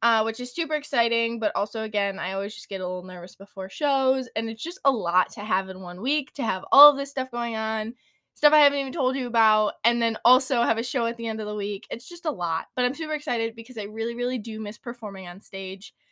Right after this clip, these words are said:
It is the most undescribable feeling if you've ever done it before, even if not in, like,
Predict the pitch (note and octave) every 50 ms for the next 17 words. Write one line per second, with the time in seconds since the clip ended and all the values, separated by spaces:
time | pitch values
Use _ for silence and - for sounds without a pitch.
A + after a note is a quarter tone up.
0 | _ _ _ _ _ _ _ _ _ _ _ B3+ C4+ B3 C4 C4 A#3+ B3 - G3
1 | - G3+ G3 A#3+ A#3 A#3 A#3 A#3 A3+ A3+ A#3 B3 - - - B3 C4 C4 B3+ -
2 | - A#3+ A3 G#3+ F#3+ F#3 F#3+ F#3+ G3+ G#3 - B3 A3+ A3+ A3+ A#3 A3+ - - G#3+
3 | A#3 G#3+ A3 F#3+ A3 A3 A#3+ B3+ G#3+ G#3+ G#3+ G#3 A3 B3+ - - G#3+ G#3+ G#3+ G#3+
4 | - - C#4 D#4+ F4 G4 D#4 C4 C4 G#3+ G#3+ - - G#3+ G#3+ G3+ G3+ G3 -